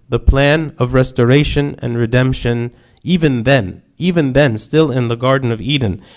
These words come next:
When he was speaking to the serpent after the fall, he says in Genesis three, "I will put enmity between you and the woman, and between your seed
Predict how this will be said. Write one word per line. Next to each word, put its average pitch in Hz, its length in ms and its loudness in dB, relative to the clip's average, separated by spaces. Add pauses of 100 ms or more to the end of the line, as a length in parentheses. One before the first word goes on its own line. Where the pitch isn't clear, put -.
(240)
When 127 300 2
he 131 160 -2
was 127 160 0
speaking 160 680 -2
to 135 200 -4
the 120 100 -4
serpent 143 680 -4 (180)
after 139 340 -2
the 113 120 -4
fall, 139 520 0 (240)
he 120 160 -10
says 151 460 -2
in 120 240 -2
Genesis 131 480 -2
three, 147 400 -4 (340)
"I 131 140 0
will 135 180 0
put 190 380 0
enmity 147 640 0 (100)
between 127 380 -2
you 156 280 0
and 127 200 0
the 120 80 -2
woman, 120 500 -2 (280)
and 120 160 -2
between 156 540 2
your 131 200 2
seed 156 560 -6